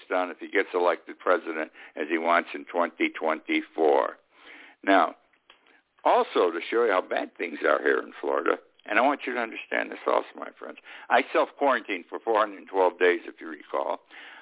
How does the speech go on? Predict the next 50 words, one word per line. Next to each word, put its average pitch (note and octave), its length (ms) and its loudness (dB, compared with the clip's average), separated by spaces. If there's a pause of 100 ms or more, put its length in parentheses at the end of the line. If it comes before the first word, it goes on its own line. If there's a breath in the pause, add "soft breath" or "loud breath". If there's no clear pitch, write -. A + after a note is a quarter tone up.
(120 loud breath)
Uh, F2 640 4 (100)
then, C3 360 -4 (220)
you C#3+ 60 -4
know, C3+ 140 0
about A2 220 -2 (100)
two B2+ 80 -4
months B2+ 280 -4
ago, B2+ 160 -6
they C3+ 200 -6
said, - 120 -6
"Well, D#2+ 220 0
it's - 160 -8
okay A#1+ 360 -4
now. A1+ 260 -2
You G#2+ 120 -10
don't F2+ 120 -12
have F2+ 160 -16
to - 80 -8
wear E2 140 0
your E2 120 -2
mask. G2+ 400 2 (140)
You C2 80 -12
can D2 120 -14
go E2 220 4
out." G#2+ 400 4 (640 loud breath)
And A2 160 0
I C#3+ 160 0
started C3+ 320 2
going G#2 260 0
out. D#2+ 200 -2
I F2 60 0
went G#2 180 -2
out G2+ 140 2
about F2 280 0
five E2+ 240 4
or D#2 160 -12
six - 120 -6 (140)
times E2 300 -8
only G2 180 0
because E2+ 400 -2
mentally F2+ 520 0 (480 loud breath)
I E2+ 100 2
didn't G2+ 240 -4
seem G2+ 160 -4
to F#2+ 80 2
want G2 160 6
to F#2 100 2
leave F#2 140 2
my G2 180 4
house B2 200 4